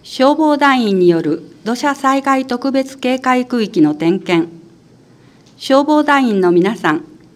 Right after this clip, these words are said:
安全安心のための活動、いつもありがとうございます。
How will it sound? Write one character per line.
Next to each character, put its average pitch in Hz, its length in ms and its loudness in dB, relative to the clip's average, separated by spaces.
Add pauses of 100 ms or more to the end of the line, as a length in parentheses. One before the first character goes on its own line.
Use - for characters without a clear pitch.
(240)
安 247 240 4
全 240 360 -2
安 247 140 2
心 262 200 -4
の 254 100 -6
た 254 120 -4
め 240 100 -4
の 226 120 -6
活 220 280 -10
動、 202 300 -4 (140)
い 226 100 -8
つ 214 120 -12
も 170 120 -4
あ 160 60 -6
り 220 100 -4
が 285 140 -2
と 185 160 -6
う - 40 -6
ご 180 100 -6
ざ 196 160 -6
い 214 60 -8
ま 208 120 -8
す。 - 220 -20